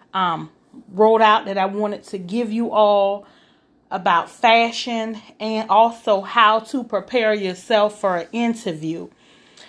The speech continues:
Now, the reason I did the things about the interview is because when I was in transition from working the medical field, transitioning to retail, I had been in the medical field for years. So I had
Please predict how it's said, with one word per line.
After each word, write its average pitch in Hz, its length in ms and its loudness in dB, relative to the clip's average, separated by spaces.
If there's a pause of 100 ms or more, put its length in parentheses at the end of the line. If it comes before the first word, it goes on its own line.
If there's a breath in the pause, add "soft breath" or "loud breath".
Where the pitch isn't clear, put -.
(160 loud breath)
Now, 196 480 2
the 175 160 -4
reason 311 380 -2
I 277 180 0
did 269 280 -4 (280)
the 208 140 -4
things 233 360 -2
about 185 300 0
the - 180 -8
interview 254 640 -2
is 185 320 -2
because 180 380 -2
when 175 140 -4
I 208 100 2
was 233 160 -2
in 165 120 -8
transition 214 840 -4
from 170 320 -6 (600 loud breath)
working 214 340 0
the 170 80 -4
medical 247 500 0
field, 190 380 -6
transitioning 196 840 -8
to 175 160 -8
retail, 196 880 -2 (240 loud breath)
I - 80 -6
had 208 220 -2
been 202 140 -4
in 185 100 -2
the 175 60 -4
medical 208 400 -4
field 190 340 -8
for 175 80 -12
years. 180 760 -6 (1000 soft breath)
So 196 120 0
I 190 100 2
had 196 340 0